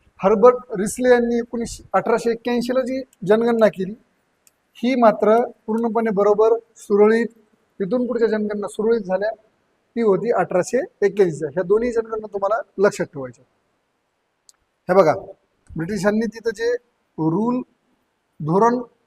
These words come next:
आखलं, त्याला काय म्हणतो आपण? divide and rule, डीएनरी.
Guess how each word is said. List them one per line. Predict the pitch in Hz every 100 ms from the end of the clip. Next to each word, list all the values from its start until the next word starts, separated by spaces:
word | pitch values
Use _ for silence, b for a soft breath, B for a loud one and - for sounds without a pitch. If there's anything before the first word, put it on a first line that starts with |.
| _
आखलं, | 190 190 214
त्याला | 175 196
काय | 202 214
म्हणतो | 214 220
आपण? | 220 214 254 - 170
divide | 180 208 226
and | 220 226 247 - 202
rule, | 214 143 - -
डीएनरी. | 208 220 226 202